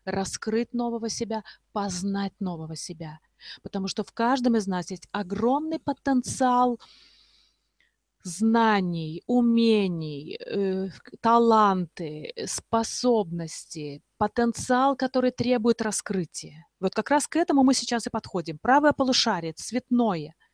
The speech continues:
яркое, не знающее границ, обещающее нам безграничные возможности. И с другой стороны, посмотрите, как, как широко и действительно разливается правое полушарие в своих обещаниях по сравнению с левым. Там было четко,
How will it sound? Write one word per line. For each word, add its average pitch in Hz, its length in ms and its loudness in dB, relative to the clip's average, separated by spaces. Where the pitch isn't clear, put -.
яркое, 170 540 -4
не 196 100 -6
знающее 202 520 -2
границ, 202 640 -2
обещающее 254 720 4
нам 247 180 4
безграничные 233 640 2
возможности. 190 800 0
И 208 60 0
с 175 40 0
другой 226 300 6
стороны, 208 460 2
посмотрите, 233 500 2
как, 226 140 -2
как - 200 -4
широко 240 760 4
и 214 380 8
действительно 208 480 -2
разливается 214 720 2
правое 208 300 2
полушарие 262 420 -2
в - 40 -8
своих 220 240 -4
обещаниях 220 560 -2
по - 80 -8
сравнению 202 380 -2
с - 140 -6
левым. 151 340 -4
Там 185 160 0
было 170 200 -2
четко, 214 560 0